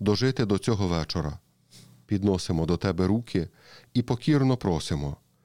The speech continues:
щоб Ти прийняв нашу молитву, як угодну Тобі жертву,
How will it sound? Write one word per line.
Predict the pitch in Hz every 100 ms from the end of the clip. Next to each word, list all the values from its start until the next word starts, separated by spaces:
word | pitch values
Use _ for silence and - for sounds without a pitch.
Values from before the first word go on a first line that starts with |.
| - _
щоб | - - 120
Ти | -
прийняв | 151 135 127 107 90 78
нашу | 90 107 -
молитву, | 107 98 87 76 82 78 - _ _ _ _ -
як | 101 110 -
угодну | 113 101 139 131 120
Тобі | 110 95 101
жертву, | 92 85 - - 78